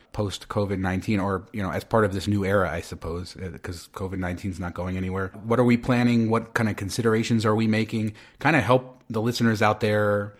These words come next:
maybe give 'em some ideas of things they should think about as they plan their travel.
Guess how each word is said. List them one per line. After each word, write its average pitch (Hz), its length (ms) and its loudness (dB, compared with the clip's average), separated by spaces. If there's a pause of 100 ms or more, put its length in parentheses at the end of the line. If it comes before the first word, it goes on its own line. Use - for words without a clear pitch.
(120)
maybe 107 400 -2
give 113 160 -2
'em 113 100 2
some 110 160 2
ideas 104 320 0
of 95 180 -4 (140)
things 113 300 -4
they 104 120 0
should 101 200 -4
think 104 180 -2
about 95 320 -2
as 98 200 -4
they 107 280 0
plan 95 400 -6
their 95 120 -4
travel. 90 500 -6